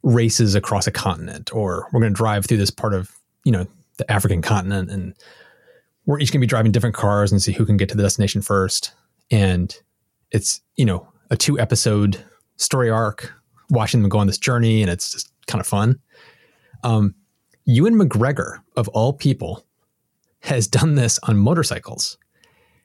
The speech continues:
Uh, and he's had two previous series that were called The Long Way Down and The Long Way Around. And now this one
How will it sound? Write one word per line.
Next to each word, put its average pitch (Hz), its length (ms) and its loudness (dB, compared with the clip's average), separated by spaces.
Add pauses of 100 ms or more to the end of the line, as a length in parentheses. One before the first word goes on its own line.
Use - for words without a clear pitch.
(220)
Uh, 101 320 0 (220)
and 117 160 2
he's 117 220 2
had 120 420 -2 (1000)
two 170 260 0
previous 135 640 0
series 92 720 -2
that 113 120 -2
were 107 100 0
called 101 580 -2
The 107 180 0
Long 110 420 2
Way 123 220 2
Down 98 680 -2 (120)
and 107 140 2
The 95 80 0
Long 104 340 4
Way 98 140 2
Around. 90 640 -2 (800)
And 113 140 2
now 101 120 2
this 113 340 0
one 98 400 2